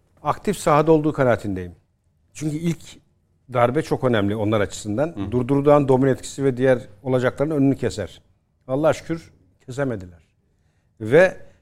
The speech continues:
Speaker 1: zaten bu yapı var ya orada havlu attı, bitti o iş. Ondan sonra gelen harekatlar çocuk oyuncağı gibi. Girdik, üç beş gün içerisinde toparladık, bitirdik coğrafyayı. Şimdi, e, gene benzer bir süreçte devlet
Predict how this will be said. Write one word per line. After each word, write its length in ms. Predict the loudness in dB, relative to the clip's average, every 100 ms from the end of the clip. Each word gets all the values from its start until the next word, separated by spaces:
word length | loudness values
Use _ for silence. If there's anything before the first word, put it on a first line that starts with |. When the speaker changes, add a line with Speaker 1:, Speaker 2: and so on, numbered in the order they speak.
| _ -2
Speaker 1:
zaten 440 | 0 2 0 0
bu 40 | 2
yapı 240 | 0 0
var 140 | -2 -2
ya 140 | -2
orada 400 | 2 2 4 2
havlu 240 | 2 4
attı, 240 | 2 0 -10
bitti 240 | -8 -2
o 80 | -2
iş. 320 | -4 -12 -20 _ _ _ _ _ _ _
Ondan 240 | -2 0 0
sonra 200 | 0 2
gelen 220 | 0 0
harekatlar 600 | 0 0 -2 -2 -4 -4
çocuk 300 | -4 -4 0
oyuncağı 320 | 0 0 -2
gibi. 220 | -2 -6 -10 _ _ -6
Girdik, 580 | 0 0 0 -6 -8 -20 _ _ _ _ _ _ _ -14
üç 300 | -14 -6 -2
beş 200 | -2 -4
gün 100 | -8
içerisinde 460 | -4 -6 -4 -8 -4
toparladık, 560 | -4 0 0 -2 -8
bitirdik 320 | -8 -8 -8 -10
coğrafyayı. 520 | -10 -12 -16 -20 _ _ _ _ _ _ _ _
Şimdi, 540 | -16 -6 -2 0 -2 -6 _ _ _ _ _ -10
e, 340 | -8 -8 -12 -20 -20 _ -20 0
gene 320 | 4 4 4
benzer 400 | 4 6 4 2
bir 40 |
süreçte 640 | -8 -4 -4 -4 -4 -4 -6 -20 _ _ _ -8
devlet 680 | 2 2 4 0 -2 -16